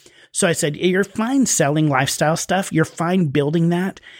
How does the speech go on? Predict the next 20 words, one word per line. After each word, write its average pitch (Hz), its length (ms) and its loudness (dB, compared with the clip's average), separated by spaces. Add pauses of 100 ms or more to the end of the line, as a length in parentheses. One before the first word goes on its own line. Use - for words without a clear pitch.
(160)
but 175 180 -6
that's 170 300 -2
not 185 180 -2
what 156 180 -2
your 147 140 0
main 139 400 2
message 131 360 -2
should 165 200 -2
be. 214 120 -4
You 139 340 0
help 185 260 -4
people 175 260 -4
lose 165 280 -2
weight 156 200 -4
and 139 120 -4
you're 135 100 -4
really 151 380 0
good 127 200 -4
at 151 200 -8
it 185 220 -6